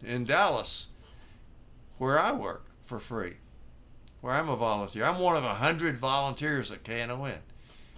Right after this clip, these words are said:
But our contribution on the airwaves is so small to be almost negligible.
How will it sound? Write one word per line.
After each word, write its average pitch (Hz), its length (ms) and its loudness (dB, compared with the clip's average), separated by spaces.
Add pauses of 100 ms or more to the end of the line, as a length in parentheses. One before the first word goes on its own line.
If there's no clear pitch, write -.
(200)
But 175 160 2
our 208 160 8
contribution 156 920 4
on 135 180 2
the 113 140 -2
airwaves 156 680 6
is 107 140 -4
so 175 240 4
small 143 480 4
to 139 140 -8
be 120 200 -2
almost 113 720 -4
negligible. 104 800 -2